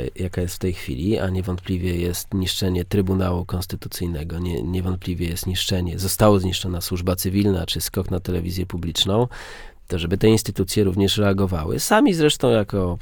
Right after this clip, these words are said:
e, d-, d-, tutaj w, w Polsce walczyliśmy, aby w innych krajach, między innymi na Węgrzech, kiedy Orban to robił parę lat temu, żeby te Komisja Wenecka, między innymi inne to robiły. Więc w związku z tym, e, to nie jest, e, e, nic,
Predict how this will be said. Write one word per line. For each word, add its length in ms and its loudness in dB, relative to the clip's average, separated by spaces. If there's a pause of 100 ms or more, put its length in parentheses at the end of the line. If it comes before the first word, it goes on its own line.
e, 40 -4 (220)
d-, 420 -4 (360)
d-, 320 -4 (380)
tutaj 460 0
w, 380 -6
w 120 -12
Polsce 440 0
walczyliśmy, 760 2
aby 220 0
w 60 -2
innych 260 2
krajach, 300 -2
między 220 0
innymi 260 0
na 120 0
Węgrzech, 400 -4
kiedy 260 -2
Orban 360 0
to 100 -4
robił 200 -2
parę 220 -2
lat 160 -2 (100)
temu, 400 0
żeby 220 0
te 120 2
Komisja 460 0
Wenecka, 480 0
między 260 4
innymi 240 2
inne 300 6
to 120 2
robiły. 380 2
Więc 180 0
w 20 -2
związku 320 8
z 60 -4
tym, 220 2 (880)
e, 320 10 (220)
to 160 10
nie 240 10
jest, 360 4
e, 40 8 (720)
e, 40 8
nic, 360 4